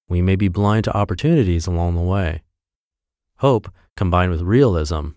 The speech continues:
is a winner. The attitude of positive realism combines the mind state of the visionary with that of the realist. The key aspect of positive realism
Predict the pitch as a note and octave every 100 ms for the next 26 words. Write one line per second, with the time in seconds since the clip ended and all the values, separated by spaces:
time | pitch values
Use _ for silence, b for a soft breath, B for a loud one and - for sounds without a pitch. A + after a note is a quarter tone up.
0 | _ - D#2+ E2 F2 D2+ - _ _ _
1 | _ _ _ _ _ _ _ G#2+ G#2+ C3
2 | D3 A#2 - B2 C#3 C#3 A2+ A#2 D#3 C#3
3 | G#2 G#2+ G2+ - G2+ G#2+ B2 C3 B2+ A2+
4 | A#2 A#2+ B2+ A#2 F#2 F#2 E2 A#2 B2 G#2
5 | F#2 F2+ F2+ b b b F2+ E2 E2+ F#2+
6 | A#2+ B2+ - G#2 F2+ E2 E2 F#2 F2+ D2
7 | C2+ - - _ _ _ - F#2+ - B2+
8 | A2 B2 - G#2 F2 G2 G#2+ G2+ F#2 A#2
9 | C3+ G#2+ F#2+